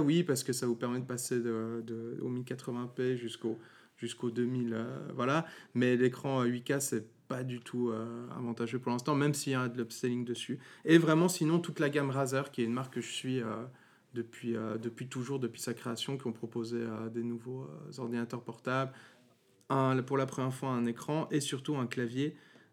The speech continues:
euh, souris qu'on peut utiliser avec notre Xbox devant le canapé.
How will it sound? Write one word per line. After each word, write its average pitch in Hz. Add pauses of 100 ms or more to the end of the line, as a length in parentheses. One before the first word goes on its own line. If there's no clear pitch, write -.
(120)
euh, 117
souris 139
qu'on 123
peut 123
utiliser 131
avec 165
notre 127
Xbox 156
devant 135
le 165
canapé. 160